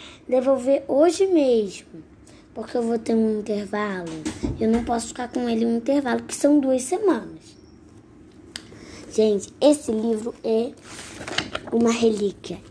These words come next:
Ele é uma coisa maravilhosa. Eu li quinhentas vezes aqui, né?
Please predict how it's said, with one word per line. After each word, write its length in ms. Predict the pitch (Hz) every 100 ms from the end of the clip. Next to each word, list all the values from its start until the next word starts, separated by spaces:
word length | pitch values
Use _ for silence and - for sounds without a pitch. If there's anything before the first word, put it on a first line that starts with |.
| -
Ele 140 | 214
é 20 |
uma 200 | 220 220
coisa 420 | 208 - 233 214 208
maravilhosa. 1200 | 214 220 262 294 294 294 247 226 208 185 151 156 147 - - - - - - - - - - - - - - -
Eu 180 | 247
li 240 | 262 269 269
quinhentas 800 | - - 302 294 302 339 359 294
vezes 360 | 254 240 220
aqui, 360 | 208 - - 190 - - _ -
né? 240 | 185 196